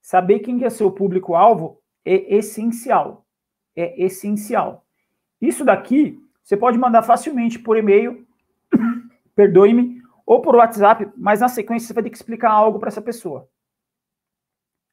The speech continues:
Aqui, talvez você não precise explicar tanto. Porque a pessoa já vai compreender o que você tá dizendo pra ela. E, ah, e uma outra coisa também que ele usou, que,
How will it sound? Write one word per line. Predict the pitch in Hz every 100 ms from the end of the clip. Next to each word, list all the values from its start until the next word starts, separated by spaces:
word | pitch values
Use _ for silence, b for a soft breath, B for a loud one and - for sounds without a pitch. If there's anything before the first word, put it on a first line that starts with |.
| _ _ -
Aqui, | 196 - - 254 262 - - _ _ _ _ _ _ -
talvez | - 196 202
você | 226
não | 220
precise | 208 - 170
explicar | 208 202 202
tanto. | 175 127 _ _ _ _ _ _ _ _ _ _
Porque | _ 180
a |
pessoa | 190 180 220
já | 208
vai | 226 233
compreender | 247 247 247 262 262 208 254 254 -
o | -
que | 220
você | 208 208
tá | 208
dizendo | 196 165 196 196
pra | 208 170
ela. | 139 - - _ _ _ _ _ _ _ _ _ _ _ _ _ _ _ _ _ _ _ _
E, | 202 226 226
ah, | 220 247 196
e |
uma | 196 220
outra | 247 -
coisa | 233 214
também | 202 196 190
que |
ele | 208 196
usou, | 156 165 -
que, | 180 151 -